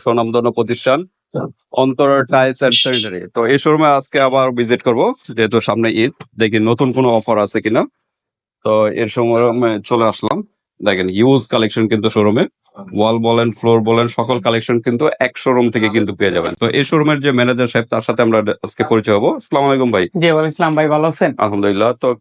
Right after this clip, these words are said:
Speaker 1: কেমন আছেন?
Speaker 2: ভাই, আলহামদুলিল্লাহ।
Speaker 1: তো কি বিষয় নিয়ে আজকে
Speaker 2: ভাই, আজকে
Speaker 1: কোন কালেকশন গুলো দেখাবেন? বা ই-,
Speaker 2: আপনি
Speaker 1: সামনে যেহেতু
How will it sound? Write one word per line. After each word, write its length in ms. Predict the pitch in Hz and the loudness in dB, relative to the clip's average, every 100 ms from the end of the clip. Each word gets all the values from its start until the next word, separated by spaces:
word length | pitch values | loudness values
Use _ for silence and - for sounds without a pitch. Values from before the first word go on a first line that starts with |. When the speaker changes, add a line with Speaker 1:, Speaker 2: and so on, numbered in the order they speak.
| _ | _
Speaker 1:
কেমন 180 | 139 143 | 0 2
আছেন? 240 | 127 104 - - 175 | 0 -2 -6 -6 -2
Speaker 2:
ভাই, 120 | 156 | 0
আলহামদুলিল্লাহ। 800 | 151 139 - 160 143 135 139 147 - _ | -2 -4 -4 -4 -2 -4 -4 -8 -14 _
Speaker 1:
তো 60 | 120 - | -4 0
কি 60 | 175 | 0
বিষয় 160 | 180 185 | 2 2
নিয়ে 160 | 170 120 | 2 2
আজকে 160 | 113 151 | 0 0
Speaker 2:
ভাই, 140 | - | 0
আজকে 280 | 135 127 113 | 0 -2 -2
Speaker 1:
কোন 100 | 208 - | 0 2
কালেকশন 280 | 151 151 151 | 0 0 0
গুলো 160 | 147 127 | 2 2
দেখাবেন? 300 | 113 104 92 - - 120 | 2 2 0 -4 -4 0
বা 60 | 131 | 0
ই-, 80 | 151 | 0
Speaker 2:
আপনি 180 | 147 190 135 | 0 -2 2
Speaker 1:
সামনে 180 | 143 156 151 | 0 0 -2
যেহেতু 180 | 160 | -2